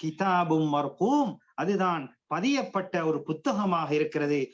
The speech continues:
ஒவ்வொரு செயல்களையும் ஒவ்வொரு வார்த்தைகளையும் பதியப்பட்ட புத்தகமாக இருக்கிறது.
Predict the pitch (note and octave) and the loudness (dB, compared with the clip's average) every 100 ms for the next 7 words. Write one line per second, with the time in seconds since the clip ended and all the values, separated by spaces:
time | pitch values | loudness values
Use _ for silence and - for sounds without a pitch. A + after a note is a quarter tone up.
0 | _ G3 B3 B3 F#3+ E3+ F#3 F#3+ F3+ E3+ | _ 0 2 2 2 2 2 2 0 2
1 | E3+ D3+ C3 _ - B3 C#4 A3+ F#3 A#3 | 2 0 -6 _ -2 0 0 0 0 0
2 | - C4+ A3 G#3 F#3+ E3+ C#3+ _ - D#3 | 0 0 0 2 2 0 -4 _ -6 -2
3 | B3+ A#3 G3 F#3 E3+ - C3+ G3+ F3 D#3+ | 0 0 -2 -4 -4 -4 -6 -2 -2 0
4 | D3+ C#3 C3+ C3+ C3 C3 B2 | 0 -2 -2 -2 0 2 2